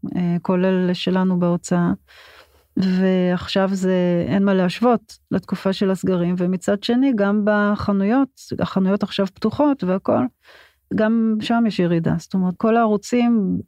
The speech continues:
לפחות בסוג הספרים שאנחנו מוציאים, שהם יותר, אה, אליטיסטים אולי, אז, אה, אז, אה, הכל בירידה.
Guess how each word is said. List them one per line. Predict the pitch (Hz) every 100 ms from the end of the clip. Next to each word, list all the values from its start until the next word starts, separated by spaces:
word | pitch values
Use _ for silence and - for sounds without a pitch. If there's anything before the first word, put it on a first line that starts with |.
| _
לפחות | 202 - 208 240 262 220
בסוג | 214 240 247
הספרים | 233 226 233
שאנחנו | 233 214 202 254 302
מוציאים, | 240 180 - 185 185 233 _ _ _ _ -
שהם | - 190 175
יותר, | 175 - 196
אה, | 196 185 180 180 175 175 170 165 165 _ _ _ -
אליטיסטים | 180 175 - - - 208
אולי, | 190 180 185 185
אז, | 170 170 170
אה, | 170 165 - - - _ _ _ _ -
אז, | 185 185
אה, | 190 185
הכל | 175 226
בירידה. | 220 214 180 170 175